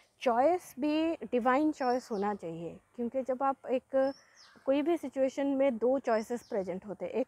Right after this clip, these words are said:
choice जो आपको limit करेगा, बांध के रखेगा, एक choice वो होता है जो आपको freedom देगा, आपको growth देगा। तो ये जान पाना कि कौन सा choice आपके divine path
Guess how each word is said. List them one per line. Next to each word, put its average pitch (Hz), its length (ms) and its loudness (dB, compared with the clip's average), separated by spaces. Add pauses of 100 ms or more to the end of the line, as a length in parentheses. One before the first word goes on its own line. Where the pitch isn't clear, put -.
choice 233 260 -2
जो - 180 -4
आपको 240 340 -2
limit 220 440 2
करेगा, 269 460 -2 (260)
बांध 208 300 4
के 277 160 -2
रखेगा, 247 420 -4 (440)
एक - 200 2
choice 269 280 4 (120)
वो 277 100 4
होता 262 220 0
है 269 60 2
जो 277 140 0
आपको - 260 -2
freedom 214 520 2
देगा, 165 280 -10
आपको 254 500 -2
growth 226 560 4
देगा। 190 320 -14 (580)
तो 339 80 0
ये 330 220 2
जान 240 480 2
पाना 196 380 -2 (180)
कि 262 100 -4
कौन 226 320 -2
सा 277 160 -2
choice 220 460 -2
आपके 220 260 -4
divine 220 480 0
path 214 220 0